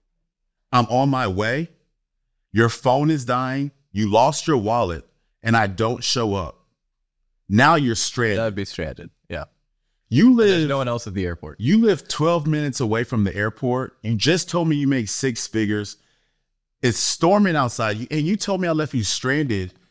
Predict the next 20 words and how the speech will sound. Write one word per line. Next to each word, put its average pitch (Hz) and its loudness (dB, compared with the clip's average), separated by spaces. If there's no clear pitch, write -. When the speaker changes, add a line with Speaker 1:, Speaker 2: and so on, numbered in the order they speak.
Speaker 1:
and 117 2
not 147 2
cared 147 0
about 123 -2
your 113 -2
well, 113 -2
well-being 107 -2
in 104 -2
this 95 -6
weather. 85 -2
You're 143 4
inside 139 0
of 110 -4
an 87 -4
airport. 107 -4
Speaker 2:
Yeah. - -10
Speaker 1:
And 135 4
it's 139 -2
eleven 131 0
thirty 120 -4